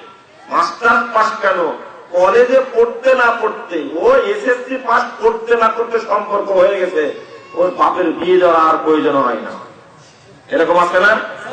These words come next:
খুব গর্ব করছেন, মেয়েটাকে কত আদর যত্ন করছেন,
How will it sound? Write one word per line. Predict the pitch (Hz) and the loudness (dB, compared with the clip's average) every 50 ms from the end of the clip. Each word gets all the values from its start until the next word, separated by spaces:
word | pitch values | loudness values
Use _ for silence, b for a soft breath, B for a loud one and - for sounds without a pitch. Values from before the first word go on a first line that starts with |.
| - - - - - - | -8 -8 -6 -4 -2 0
খুব | 233 277 339 339 339 330 330 311 - - | 2 4 4 4 4 4 2 2 0 -2
গর্ব | - 277 285 285 285 285 285 277 | 0 2 4 4 4 4 4 2
করছেন, | 277 269 - - - 277 285 285 - 226 | 2 2 0 -2 -2 0 0 0 0 -4
মেয়েটাকে | 226 247 285 294 294 294 294 294 294 294 - - | -4 0 0 2 2 2 0 0 0 -2 -2 0
কত | 269 285 294 | 0 0 2
আদর | 294 277 262 220 - 294 302 302 302 - - | 4 4 4 4 2 4 4 4 4 4 4
যত্ন | - 277 294 - - 269 | 2 0 0 0 0 -2
করছেন, | - 240 247 240 - - - 226 | 0 0 -2 -4 -4 -6 -8 -8